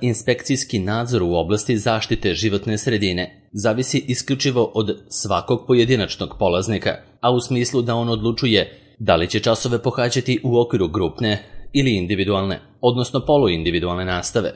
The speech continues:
Napominjemo da prilikom praćenja časova u grupi, kandidati imaju obavezu da u potpunosti poštuju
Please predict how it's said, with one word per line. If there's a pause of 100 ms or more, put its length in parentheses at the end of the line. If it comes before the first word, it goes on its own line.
(200)
Napominjemo
da
prilikom
praćenja
časova
u
grupi, (240)
kandidati
imaju
obavezu (240)
da
u
potpunosti
poštuju